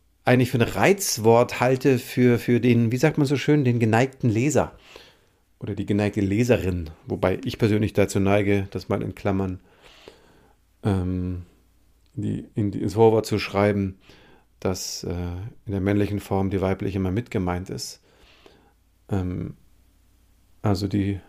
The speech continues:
diese Stielblüten, die durch das Innen hier gerade <laughs> in Deutschland so passiert.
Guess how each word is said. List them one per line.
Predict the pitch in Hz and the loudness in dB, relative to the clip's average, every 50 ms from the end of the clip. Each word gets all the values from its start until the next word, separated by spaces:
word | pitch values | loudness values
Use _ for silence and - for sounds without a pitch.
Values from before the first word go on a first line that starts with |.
| - - - _ _ _ _ - | -20 -20 -20 _ _ _ _ -6
diese | - 101 101 107 | -4 -2 -2 -2
Stielblüten, | - - 117 113 110 104 - - 113 117 104 - 117 113 107 104 | -4 -2 -2 -2 -2 -2 -2 -2 -2 -2 -2 -2 -4 -4 -4 -4
die | 107 110 104 | -4 -6 -4
durch | - 113 101 - | -4 -6 -6 -6
das | - - - - | -8 -10 -10 -10
Innen | - 269 131 117 113 113 113 110 117 - - _ _ _ _ _ _ _ _ _ _ _ _ _ _ _ _ _ _ | -8 -4 -2 0 0 0 -2 -2 -4 -6 -10 _ _ _ _ _ _ _ _ _ _ _ _ _ _ _ _ _ _
hier | - 117 - 117 113 110 110 107 107 110 - | -10 -6 -2 0 2 2 2 0 -2 -6 -8
gerade | - - 110 110 104 95 110 95 - | -4 0 2 2 2 2 -2 -4 -2
<laughs> | - - | 0 4
in | 185 160 123 - 131 | 4 4 4 2 0
Deutschland | - 123 - 175 156 - - 143 139 123 123 | 0 2 2 2 0 0 2 2 2 2 2
so | - - 117 | 0 -4 -8
passiert. | - - 135 127 123 - - - 226 - | -4 -2 -2 -2 -2 -2 -6 -4 -4 -4